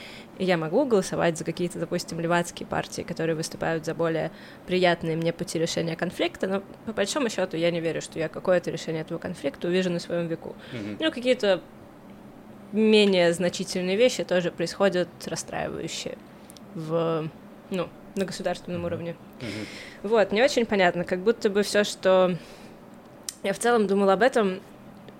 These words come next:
Speaker 1: что вещи, которые происходят в мире в последнее время, в целом и война, да, и, ну, в Израиле тоже как будто бы в какую-то воронку мы вошли политическую,
Speaker 3: Да.
Speaker 1: и не становится лучше. Все эти бесконечные выборы, правительство, ну, просто ничего не работает.
Speaker 3: Да, выборы, конечно,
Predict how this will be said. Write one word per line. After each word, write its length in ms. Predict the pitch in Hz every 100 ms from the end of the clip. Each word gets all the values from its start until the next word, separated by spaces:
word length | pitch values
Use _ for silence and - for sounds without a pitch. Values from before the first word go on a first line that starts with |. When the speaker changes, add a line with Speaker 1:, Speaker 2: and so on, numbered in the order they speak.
| - -
Speaker 1:
что 180 | - -
вещи, 240 | 214 220 214
которые 300 | 190 202 196
происходят 440 | 196 202 190 180
в 40 | 202
мире 240 | 208 185
в 40 |
последнее 440 | - 185 190 170 175
время, 240 | 226 208
в 60 | -
целом 380 | 180 175 165 160
и 80 | 165
война, 340 | 165 185 214
да, 280 | 175 175 175 -
и, 220 | 175 170 - - - - - -
ну, 140 | 202
в 60 | 180
Израиле 360 | 190 247 208 196
тоже 240 | 208 190
как 140 | -
будто 260 | 185 214 -
бы 100 | 185
в 80 | -
какую-то 380 | - 208 202 175
воронку 400 | 196 190 180 175
мы 80 | 165
вошли 240 | - 302
политическую, 760 | - 190 - 190 190 180 180 175
Speaker 3:
Да. 60 |
Speaker 1:
и 40 | 202
не 100 | 196
становится 540 | - 196 196 - 190
лучше. 220 | 175 -
Все 120 | -
эти 80 | 196
бесконечные 420 | 175 202 190 202
выборы, 360 | 185 233 196 202
правительство, 760 | 202 185 214 - 196 - 185 170
ну, 160 | 190
просто 400 | - - 190 -
ничего 220 | 180 - 190
не 80 |
работает. 400 | 165 151 98 90 90
Speaker 3:
Да, 40 |
выборы, 280 | 95 95 92 98
конечно, 280 | 95 -